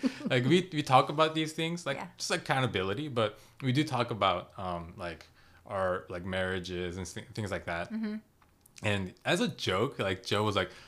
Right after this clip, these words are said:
Speaker 2: "Yeah, the secret to marriage is just set the bar so
Speaker 1: <laughs>
Speaker 2: low that it's, like, touching the ground. <laughs> Like, there's no way you can go underneath it, so, 'cause it's so low, right?" But, um, as he was saying that, he got a little bit more serious and was like,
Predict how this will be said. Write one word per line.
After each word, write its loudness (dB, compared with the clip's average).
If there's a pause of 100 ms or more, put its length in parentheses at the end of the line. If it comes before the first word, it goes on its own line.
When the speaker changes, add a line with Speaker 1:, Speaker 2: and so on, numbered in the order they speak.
(120)
Speaker 2:
"Yeah, -2
the -6
secret -2
to -2
marriage 0
is -8
just -6 (200)
set -2
the 6
bar 4
so 4
Speaker 1:
<laughs> 6
Speaker 2:
low 4 (420)
that 0
it's, 0
like, -6
touching 0
the 2
ground. 0
<laughs> -10
Like, 4 (260)
there's 4
no 12
way 12
you 10
can 2
go 10
underneath 8
it, 2
so, 2
'cause 0
it's 2
so 6
low, 4
right?" 2 (480)
But, 8 (320)
um, 4
as 8
he 6
was 6
saying 2
that, 0
he -2
got 6
a 6
little 4
bit -2
more -6
serious -2
and -6
was -6
like, -4